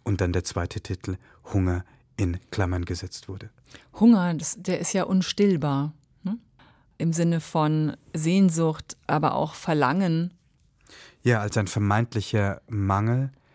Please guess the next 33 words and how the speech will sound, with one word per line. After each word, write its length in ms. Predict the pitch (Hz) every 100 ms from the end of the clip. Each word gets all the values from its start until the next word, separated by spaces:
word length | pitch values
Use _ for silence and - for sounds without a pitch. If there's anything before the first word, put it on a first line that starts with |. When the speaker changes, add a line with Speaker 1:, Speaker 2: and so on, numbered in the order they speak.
| _ _ -
Speaker 1:
der 420 | 104 95 95 -
einer 400 | 110 101 98 95
Befriedigung 920 | 92 101 - 117 127 110 98 95 90
bedarf, 640 | 87 87 92 92 107 - - - - _
aber 200 | 107 101
der 180 | 101 -
immer 240 | 120 113
ein 160 | 104 98
Mangel 280 | 98 98 98
bleibt. 420 | 95 92 - - _ _ _ _ _
Nachdem 360 | 104 - 107 101
wir 80 | 98
gegessen 420 | 92 110 - 113
haben, 320 | 110 107 113 - _ _ _ _ _ _
haben 240 | 92 101
wir 100 | 92
wieder 180 | 95 92
Hunger. 240 | 95 104 110 - - - - _ - - -
Speaker 2:
Ja, 200 | 165 - -
so 180 | - 151
einfach 320 | - 170 -
kann 140 | - 170
man's 160 | 185
ausdrücken, 640 | - 180 - 156 151 156 170
genau. 420 | - 160 156 156 156 - - -
Und 180 | 165
dann 140 | 151 156
die 100 | 160
Hände 480 | 151 175 196 190 185
und 300 | 156 151 -
der 80 |
Mund, 460 | 151 151 175 214 -
äh, 360 | - 156 160